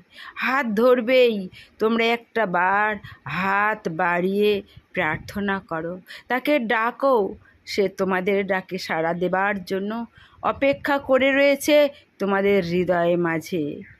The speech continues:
তোমাদের দরজায় তিনি অপেক্ষা করে রয়েছে। তিনি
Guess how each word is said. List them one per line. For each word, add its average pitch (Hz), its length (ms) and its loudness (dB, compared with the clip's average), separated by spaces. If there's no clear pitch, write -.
তোমাদের 285 400 2
দরজায় 233 880 0
তিনি 185 260 0
অপেক্ষা 208 540 -4
করে 156 240 -4
রয়েছে। 170 580 -6
তিনি 277 440 4